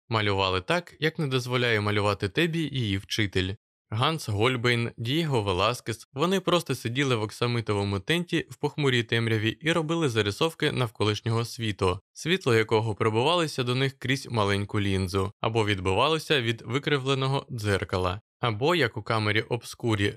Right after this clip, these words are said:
проєктувався на їхню маленьку кімнату крізь невеличкий отвір. Навколишній світ проєктувався на екран їхнього полотна. Каналето, Гейнсборо, Вермеєр.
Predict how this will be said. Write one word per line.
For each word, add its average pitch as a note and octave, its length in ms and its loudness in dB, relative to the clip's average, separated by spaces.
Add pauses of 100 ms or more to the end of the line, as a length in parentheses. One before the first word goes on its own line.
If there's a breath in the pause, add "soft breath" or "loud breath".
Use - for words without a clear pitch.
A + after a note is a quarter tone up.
проєктувався B2 800 0
на D3+ 100 -2
їхню B2 320 -2
маленьку G#2 440 0
кімнату C3 480 -2
крізь D#3 360 -8
невеличкий G2+ 800 -2
отвір. G2 540 0 (320)
Навколишній B2 600 0
світ G3 300 -4
проєктувався C#3 640 0
на A#2 120 2
екран A#2 320 -2
їхнього G2+ 500 -2
полотна. G#2 640 0 (220)
Каналето, A2+ 800 2
Гейнсборо, A2 760 0
Вермеєр. A2 680 0